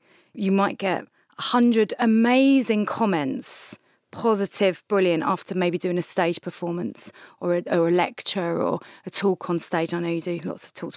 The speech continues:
And those, those hundred comments that are, are brilliant and positive,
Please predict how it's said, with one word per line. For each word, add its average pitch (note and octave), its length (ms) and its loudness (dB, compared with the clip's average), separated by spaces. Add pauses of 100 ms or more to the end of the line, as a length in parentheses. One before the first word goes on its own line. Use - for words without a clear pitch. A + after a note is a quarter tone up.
And G#3 580 2
those, C#4+ 260 4
those C#4 180 4
hundred D4+ 400 4
comments A3 920 2 (300)
that - 160 4
are, G3+ 200 6 (100)
are G#3 80 2 (220)
brilliant C#4+ 340 6
and A#3 140 2
positive, G3 640 2